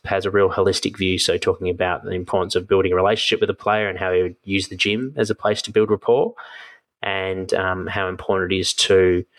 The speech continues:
um, use things like contrast training for not just physiology, but also, uh, for skill acquisition. So you do, like, a heavy lift and then, um, superset that with an isometric kicking mechanic into a,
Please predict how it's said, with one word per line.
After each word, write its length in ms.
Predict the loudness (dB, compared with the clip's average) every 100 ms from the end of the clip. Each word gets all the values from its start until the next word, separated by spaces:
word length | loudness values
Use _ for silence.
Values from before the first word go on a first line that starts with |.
| -20 _ _
um, 380 | -2 -2 -2 -6
use 360 | 0 2 2 0
things 240 | 0 2
like 160 | 0 0
contrast 560 | -2 0 0 -2 0
training 400 | -4 -2 -2 -2
for 160 | -2 0
not 220 | 0 0
just 400 | 0 0 -2 -10 -18 -20 _ _
physiology, 600 | -2 2 2 2 0 -2
but 220 | 0 2
also, 640 | 4 4 2 2 2 0 -4 _ -4
uh, 160 | -4
for 160 | -2 -4
skill 320 | -4 2 2
acquisition. 440 | 2 0 0 -2 -2
So 100 | 0
you 120 | 0
do, 180 | 2 0
like, 160 | 2 0
a 60 |
heavy 280 | 0 -2 -2
lift 460 | 0 0 0 -10 -14 -20 -20 _ _
and 200 | -8 -2
then, 320 | 0 0 -2 -10 _ _ _
um, 500 | -4 -2 -2 -4 -8 -4
superset 440 | 0 0 0 0
that 140 | 0 0
with 120 | 0
an 60 | 0
isometric 720 | -2 -4 -4 -2 0 -2 -4 -2
kicking 420 | -2 0 0 2
mechanic 520 | 0 -2 -8 -6 -4
into 260 | -6 0 2
a, 220 | 4 2